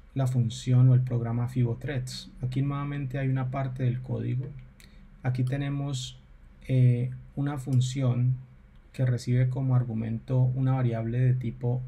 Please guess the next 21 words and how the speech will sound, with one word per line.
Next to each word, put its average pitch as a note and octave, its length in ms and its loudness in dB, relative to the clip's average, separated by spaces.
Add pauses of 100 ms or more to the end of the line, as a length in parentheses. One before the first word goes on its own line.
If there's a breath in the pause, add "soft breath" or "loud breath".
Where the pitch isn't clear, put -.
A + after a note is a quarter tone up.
void B2+ 260 4
asterisco B2+ 800 0
y C3 80 2
devuelve B2+ 680 2 (680 loud breath)
un C3 140 4
valor C3 500 4
en C3 200 4
una C3 220 6
variable A#2 360 2
de A#2+ 60 0
tipo A#2+ 360 -2
void A#2+ 360 -2
asterisco. G#2+ 580 -8 (1000 loud breath)
Eh, B2+ 340 4
digamos B2+ 320 6
que D#3 100 -6
le, C#3 200 -6
se C3 160 2
diseñó B2 480 4
así, C#3 580 -2
o A#2+ 220 0